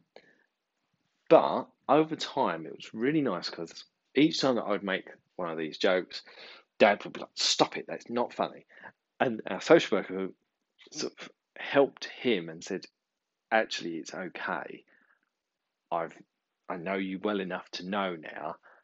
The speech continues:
that that's the bit that I don't write, and I'm about to hear what I'm about to write." Yes, that is exactly what's happening. But it's, it's about having that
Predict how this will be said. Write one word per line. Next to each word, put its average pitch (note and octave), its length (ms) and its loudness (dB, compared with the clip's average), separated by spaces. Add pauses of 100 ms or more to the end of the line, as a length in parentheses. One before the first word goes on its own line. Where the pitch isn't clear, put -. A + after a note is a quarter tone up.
(160)
that F2 280 -2 (540)
that's F#2 580 0
the G#2 100 -4
bit - 240 0
that F#2+ 100 0
I D2+ 100 -4
don't F#2+ 360 2
write, E2 320 -4 (160)
and F2+ 140 -4
I'm F2 140 -8
about G#2 400 4
to - 120 -10
hear F2 240 -4
what G2+ 220 0
I'm G2 120 -6
about G2 360 4
to - 100 -12
write." C#2+ 320 -8 (1300)
Yes, - 440 -6 (300)
that B1+ 140 -4
is - 120 -14
exactly - 380 -10
what's - 160 -12
happening. - 360 -16 (1300)
But A#2+ 100 10
it's, - 400 2 (120)
it's C3 220 6
about C#3 320 8
having B2 460 2
that A2 280 6